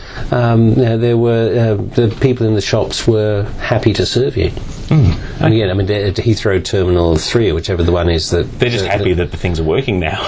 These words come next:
Speaker 2: <laughs>
Speaker 1: Well, well, perhaps, yeah, but, but it, but it was, it was like an upmarket shopping mall,
Speaker 2: Mm.
Speaker 1: not like an, uh, uh, uh, not like an airport.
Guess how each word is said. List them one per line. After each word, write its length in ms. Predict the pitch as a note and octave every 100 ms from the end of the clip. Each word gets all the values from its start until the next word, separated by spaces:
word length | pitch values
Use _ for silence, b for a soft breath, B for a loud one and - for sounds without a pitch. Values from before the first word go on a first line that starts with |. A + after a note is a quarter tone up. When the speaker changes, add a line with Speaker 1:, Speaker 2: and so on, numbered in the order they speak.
| -
Speaker 2:
<laughs> 120 | A#2
Speaker 1:
Well, 160 | C#3 C3
well, 160 | B2+
perhaps, 520 | A#2 A#2+ D#3+ A#2 - -
yeah, 160 | G2+
but, 240 | E2 A#2+ -
but 140 | C#3+
it, 160 | D3+ D3+
but 100 | D#3
it 120 | D#3+
was, 400 | B2 C3+ D#3+ -
it 160 | F3 B2
was 240 | C#3 C#3+
like 260 | B2+ A#2 A2+
an 80 | A#2
upmarket 520 | - A#2 A#2 G2+ -
shopping 300 | - G#2 A2
mall, 160 | G#2 G#2+
Speaker 2:
Mm. 120 | G#2
Speaker 1:
not 260 | G#2+ G2+ -
like 300 | G#2+ G#2 -
an, 300 | G2 G2 G2+
uh, 600 | G#2+ G2+ G2 G2+ G#2 G#2
uh, 140 | A2
uh, 20 | G#2+
not 340 | F2 A2+ -
like 160 | G#2 G2
an 80 | G2+
airport. 360 | A#2 - D#2+